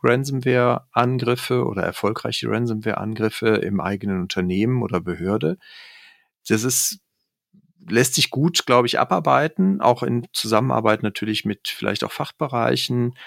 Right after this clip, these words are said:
Es ist jetzt, wie ich finde, wie gesagt, nicht allzu kompliziert beschrieben, also von daher eine gute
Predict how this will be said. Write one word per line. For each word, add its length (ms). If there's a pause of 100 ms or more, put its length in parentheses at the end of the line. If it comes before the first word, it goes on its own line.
(300)
Es 140
ist 140
jetzt, 540 (840)
wie 220
ich 140
finde, 280
wie 80
gesagt, 360
nicht 180
allzu 480
kompliziert 880
beschrieben, 640
also 240
von 240
daher 280
eine 160
gute 440